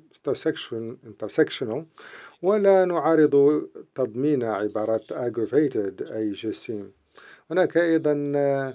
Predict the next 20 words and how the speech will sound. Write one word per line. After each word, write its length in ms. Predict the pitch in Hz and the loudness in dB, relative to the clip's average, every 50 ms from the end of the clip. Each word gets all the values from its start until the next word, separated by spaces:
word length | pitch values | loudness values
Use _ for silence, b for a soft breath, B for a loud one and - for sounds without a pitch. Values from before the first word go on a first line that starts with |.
| 131 b b b b b b b - | -14 b b b b b b b -8
العنف 680 | 131 123 117 113 101 117 139 143 143 131 131 - - - | -6 -2 0 0 0 0 0 -2 -2 -4 -8 -8 -4 -2
الجنساني، 960 | 123 120 117 120 117 101 98 120 120 107 - - - 117 110 113 120 120 120 | 0 0 0 -2 -4 -6 -8 -8 -10 -8 -6 -6 -4 -4 -2 -4 -4 -6 -6
معروف 460 | 113 107 90 87 101 110 113 107 - | -6 -4 -4 -4 -4 -4 -4 -6 -4
على 240 | 117 107 101 107 110 | -4 -4 -2 -2 -2
نطاق 400 | 110 107 107 - 110 107 104 - | -2 -4 -4 -4 -6 -6 -4 -4
واسع 340 | 104 104 113 120 - - 127 | -4 -4 -4 -4 -4 -4 -6
وموثق 920 | 117 107 101 104 113 117 101 - - 113 - - 113 110 113 113 - 135 | -6 -4 -6 -6 -6 -6 -6 -4 -4 -6 -6 -6 -8 -8 -8 -6 -8 -8
في 400 | - - - 113 110 107 107 107 B B B B B B _ | -10 -8 -4 -2 -2 -2 -2 -4 B B B B B B _
قرارات 460 | - 135 123 120 117 123 123 117 - | 0 0 2 2 2 0 0 -2 -2
حظيت 580 | 117 - - - 120 113 120 117 117 110 - - | -6 -6 -6 -8 -6 -4 -4 -2 -2 -4 -4 -6
بالدائم 500 | 110 107 107 117 113 117 113 107 110 - - | -8 -6 -4 -2 -2 -2 -4 -6 -10 -12 -12
بتوافق 640 | 113 120 113 107 - 104 110 113 110 - 110 - 113 | -10 -10 -10 -8 -4 -2 -2 -2 -2 -4 -6 -8 -6
الآراء. 480 | 107 107 104 107 110 110 113 131 139 _ b b b b b b b b b b b _ _ _ 349 381 381 381 359 359 349 381 392 392 392 320 | -4 -4 -4 -2 -2 -4 -4 -4 -8 _ b b b b b b b b b b b _ _ _ -16 -14 -14 -14 -14 -16 -16 -14 -14 -14 -16 -18
فالنساء 1120 | - - - 165 160 156 143 135 127 123 123 110 - - - 143 139 120 110 - - 143 123 | -16 -4 0 2 2 2 2 0 0 -2 -4 -4 -4 -2 0 2 2 2 2 0 -4 -6 -8
الإفريقيات 1120 | 117 117 117 110 107 - - 127 123 120 120 120 117 120 117 110 104 101 98 - - 107 | -6 -6 -6 -8 -6 -4 -2 0 0 0 0 -2 -2 0 0 0 -2 -2 -6 -8 -8 -6
والإفريقيات 960 | 107 101 98 98 95 92 - - 113 110 - 120 117 117 113 113 107 - - | -6 -6 -6 -8 -10 -12 -8 -6 -6 -4 -4 -2 -2 -2 -2 -2 -4 -6 -8
المنحدرات 680 | 110 104 - - - 117 107 120 113 113 113 107 - 117 | -10 -10 -8 -8 -8 -6 -4 -2 -2 -2 -2 -4 -6 -8
من 80 | 110 | -8
أصل 380 | 107 104 101 - - 117 107 101 | -6 -8 -8 -10 -12 -12 -10 -10
إفريقي 600 | 98 - _ 120 123 131 127 127 - 107 98 98 | -12 -12 _ 0 0 0 0 0 -4 -8 -8 -10